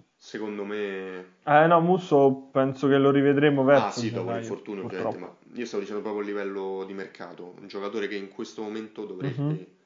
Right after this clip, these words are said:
Speaker 1: abbandonare in un certo senso la casa madre dell'Udinese, ma non perché, non perché sia una
Speaker 2: Sì,
Speaker 1: squadra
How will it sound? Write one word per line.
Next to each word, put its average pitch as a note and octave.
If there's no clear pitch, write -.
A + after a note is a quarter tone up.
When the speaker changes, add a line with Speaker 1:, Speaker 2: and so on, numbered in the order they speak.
Speaker 1:
abbandonare A#2
in A2
un G#2+
certo A2
senso A#2
la G2+
casa G2+
madre G2+
dell'Udinese, G2
ma A2+
non D3
perché, A#2+
non B2
perché A2
sia G#2+
una G#2
Speaker 2:
Sì, -
Speaker 1:
squadra G#2